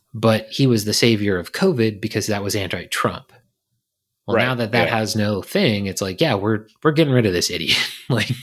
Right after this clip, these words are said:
Speaker 1: he's a liability. We were gonna get rid of him a while ago 'cause he clearly, you know,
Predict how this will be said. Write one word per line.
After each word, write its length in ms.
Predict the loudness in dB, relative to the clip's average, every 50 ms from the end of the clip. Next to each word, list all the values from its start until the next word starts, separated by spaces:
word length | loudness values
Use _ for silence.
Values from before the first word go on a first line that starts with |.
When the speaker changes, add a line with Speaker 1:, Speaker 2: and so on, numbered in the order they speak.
| -10 -20 -20 -20 _ _ _ _ _ _ _ _ -20 -20 -20 -20 -20 -20 _ _ _
Speaker 1:
he's 320 | -6 -2 0 2 2 4
a 60 | 4 4
liability. 760 | 4 2 2 0 0 -2 -2 -2 -2 -2 -4 -8 -10 -10 -4 0
We 140 | 2 2
were 140 | 2 2 0
gonna 200 | 0 0 0 0
get 220 | 0 0 0 0 0
rid 120 | 0 0
of 100 | 0 0
him 140 | 0 -2 -4
a 80 | -4 -4
while 360 | -4 -2 0 0 0 0 0
ago 520 | 0 0 0 0 0 0 0 0 -2 -4 -8 -14 -18 -18 -18 -20 -20 -20 _ -4
'cause 120 | -2 0
he 120 | 0 -2 -2
clearly, 600 | 0 0 2 2 4 4 2 2 2 0 -2 -2 -2
you 100 | -2 -2
know, 180 | -2 -4 -8